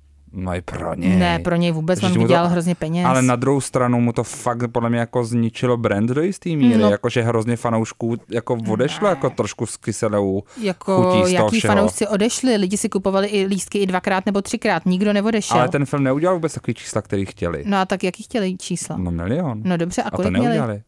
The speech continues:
Speaker 1: No třeba čtyři sta,
Speaker 2: No,
Speaker 1: no,
Speaker 2: tak
Speaker 1: pět set.
Speaker 2: jako dobře, a kolik, eh,
Speaker 1: Nevím.
Speaker 2: koho za sebou nechali teda? Kdo měl potom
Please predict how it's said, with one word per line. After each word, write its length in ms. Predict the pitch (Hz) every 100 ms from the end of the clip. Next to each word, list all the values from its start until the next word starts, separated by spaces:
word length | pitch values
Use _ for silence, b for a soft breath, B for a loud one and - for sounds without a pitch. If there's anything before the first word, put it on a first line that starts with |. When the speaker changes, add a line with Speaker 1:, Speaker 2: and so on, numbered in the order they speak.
| -
Speaker 1:
No 80 | 87
třeba 220 | - 87
čtyři 360 | - - 92
sta, 320 | 90 - 90 87 120
Speaker 2:
No, 80 |
Speaker 1:
no, 100 | 175
Speaker 2:
tak 160 | 87 190
Speaker 1:
pět 100 | 196
set. 80 | 202
Speaker 2:
jako 100 | 190
dobře, 260 | 190 226
a 80 | 190
kolik, 340 | - 196 190 202
eh, 80 | 202 190 190 185 185 110
Speaker 1:
Nevím. 300 | 120 113 123 240 -
Speaker 2:
koho 200 | 202 196
za 100 | 202
sebou 260 | - 196 202
nechali 360 | 190 240 240
teda? 240 | 214 190 175 -
Kdo 180 | 185 185
měl 220 | 190 190
potom 400 | 190 - 196